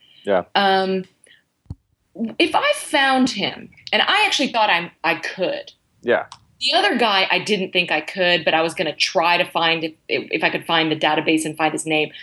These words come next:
Speaker 2: That seemed like a, that seemed like a needle in a haystack.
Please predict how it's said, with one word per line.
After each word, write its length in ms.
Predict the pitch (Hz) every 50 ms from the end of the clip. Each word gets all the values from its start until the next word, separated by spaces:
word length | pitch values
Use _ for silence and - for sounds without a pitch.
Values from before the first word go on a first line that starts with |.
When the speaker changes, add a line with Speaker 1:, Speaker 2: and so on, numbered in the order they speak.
| - - -
Speaker 2:
That 240 | - 247 254 - -
seemed 240 | - 233 208 185 180
like 220 | 170 160 160 160
a, 160 | 156 156 - - _ _
that 180 | - 170 156 -
seemed 160 | - 165 147
like 180 | 147 135 - -
a 160 | 113 - - -
needle 300 | 156 165 196 190 175 156
in 60 | 151 160
a 20 |
haystack. 500 | 151 165 151 151 - - 170 - - -